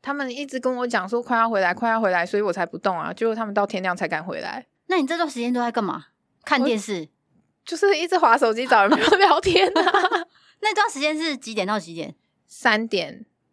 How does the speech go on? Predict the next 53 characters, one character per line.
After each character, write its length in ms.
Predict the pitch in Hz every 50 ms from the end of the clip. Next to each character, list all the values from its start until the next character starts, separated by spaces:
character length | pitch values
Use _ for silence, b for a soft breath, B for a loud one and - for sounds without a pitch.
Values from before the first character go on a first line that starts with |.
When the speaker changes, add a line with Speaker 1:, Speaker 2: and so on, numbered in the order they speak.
| _ _ _
Speaker 2:
啊， 300 | - 202 233 294 330 269
三 220 | 214 - 320 339
点 100 | 285 220
到 80 | 247 269
六 240 | 269 330 302 220 196
点 180 | 185 170 180
之 160 | - - 208
间 160 | 180 196 185 185
这 100 | 190 185
种？ 180 | 175 - - 160
Speaker 1:
三 320 | - - 320 330 339 330
点 220 | 311 262 202 196
到 200 | 214 254 269 262
五 280 | - 190 196 185 185 202
点， 280 | - 202 180 151 185 190
两 160 | 202 202 202
三 200 | 208 277 285 285
点 160 | 269 226 190
到 140 | 214 233 202
五 180 | 185 180 180
点 200 | 185 - 175 165
左 220 | 170 - 160 160 165
右， 280 | 160 160 - - 220 - _
天 240 | - - 269 262 269
亮 200 | 277 277 262 247
那 140 | 247 247 240
两 180 | 233 220 185 170
个 120 | 175 170
人 120 | 165 160 160
才 140 | - 180 175
敢 180 | 196 180 151
回 180 | 170 165 135 147
家。 440 | - - 156 139 147 156 175 196 -
Speaker 2:
啊， 680 | 208 226 254 277 294 294 294 285 262 214 190 151 147 - -
Speaker 1:
嗯。 400 | 208 202 208 214 214 208 196 180
Speaker 2:
所 80 | 175 311
以 40 | 240
等 120 | 214 202
于 60 | 220
说 100 | 247 277
那 100 | 294 302
个 220 | 254 226 214 185 143
晚 200 | 165 175 165 180
上 240 | 185 247 233 220 214
是 160 | 214 240 226
你 520 | 190 175 165 160 151 - - - - _ _ _ _ _
几 160 | - - 214 214
乎 100 | 208 202
没 140 | 190 185
有 100 | 175 156
睡 240 | 156 - - - 156
了 240 | - - - - -
欸。 100 | 190 -